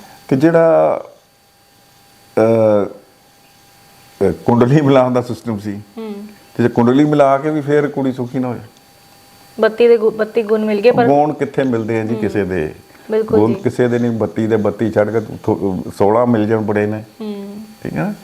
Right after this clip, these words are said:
Speaker 1: ਇਹ ਵੀ ਮੈਂ ਕਹਿੰਦਾ ਜਿੰਨਾ ਕੁ ਗੁਰੂ ਸਾਹਿਬਾਂ ਨੇ ਸਿਧਾਂਤ ਸਾਡੇ ਲਈ ਘੜੇ ਸੀ ਨਾ,
Speaker 2: ਹੂੰ।
Speaker 1: ਜਿੰਨੇ ਵੀ,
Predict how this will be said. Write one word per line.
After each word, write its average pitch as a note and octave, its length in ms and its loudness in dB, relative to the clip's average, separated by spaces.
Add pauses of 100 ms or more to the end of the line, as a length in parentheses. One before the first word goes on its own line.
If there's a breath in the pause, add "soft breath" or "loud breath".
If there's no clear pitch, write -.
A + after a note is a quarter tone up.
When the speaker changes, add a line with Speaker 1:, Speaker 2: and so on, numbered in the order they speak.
(140)
Speaker 1:
ਇਹ B2 100 2
ਵੀ D#3 100 0
ਮੈਂ C#3 280 4
ਕਹਿੰਦਾ C#3+ 260 -2
ਜਿੰਨਾ C3+ 340 2
ਕੁ D3 140 -4
ਗੁਰੂ A#2 360 -2
ਸਾਹਿਬਾਂ B2+ 300 2
ਨੇ B2+ 60 -6
ਸਿਧਾਂਤ G#2 400 -2
ਸਾਡੇ G#2+ 180 0
ਲਈ A2 120 -4
ਘੜੇ D#2+ 260 -2
ਸੀ F2 120 -8
ਨਾ, C#3+ 340 -6
Speaker 2:
ਹੂੰ। G#3+ 140 -8
Speaker 1:
ਜਿੰਨੇ A#2 280 4
ਵੀ, E2+ 220 -4